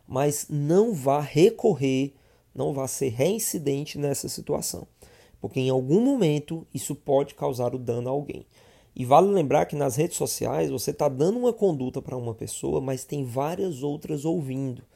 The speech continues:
E essas pessoas, elas podem se espelhar na conduta que você está fazendo de maneira pública e, igualmente, depois culpabilizarem você por algum dano que elas tenham sofrido.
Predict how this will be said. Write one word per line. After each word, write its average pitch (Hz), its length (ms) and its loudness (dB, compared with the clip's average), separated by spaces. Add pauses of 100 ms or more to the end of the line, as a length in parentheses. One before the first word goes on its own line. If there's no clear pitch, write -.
(500)
E 139 80 4
essas 170 260 2
pessoas, 160 440 0
elas 151 240 0
podem 151 360 0
se 156 240 -4
espelhar 165 840 0
na 143 180 -6
conduta 139 540 -6
que 139 100 -14
você 127 300 -6
está 117 220 -10
fazendo 139 400 -4
de 143 100 -10
maneira 127 300 -4
pública 147 640 -4 (1000)
e, 156 300 2
igualmente, 202 1000 6 (360)
depois 131 1000 -2 (300)
culpabilizarem 180 840 2
você 139 720 4 (540)
por 156 180 4
algum 151 320 2
dano 135 320 2
que - 160 0
elas 131 180 0
tenham 127 220 -6
sofrido. - 560 -4